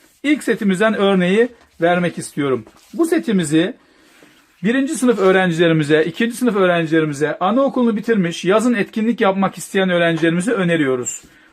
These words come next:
Bakın şimdi geldik. Şimdi ilk sorumuzu soruyoruz.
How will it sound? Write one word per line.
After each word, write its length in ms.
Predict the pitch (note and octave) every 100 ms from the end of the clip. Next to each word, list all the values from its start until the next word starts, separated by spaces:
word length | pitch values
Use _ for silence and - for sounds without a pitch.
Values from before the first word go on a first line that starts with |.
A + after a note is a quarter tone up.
| _
Bakın 240 | B3+ B3
şimdi 300 | A#3+ C4 C4
geldik. 480 | A#3+ G#3+ E3 C3 - - _ _ _ _ _ - - - - - -
Şimdi 200 | - D4+
ilk 160 | C#4 -
sorumuzu 540 | A3 G3+ G3+ A3+ A3+
soruyoruz. 640 | - - F#3+ D3 A#2 - -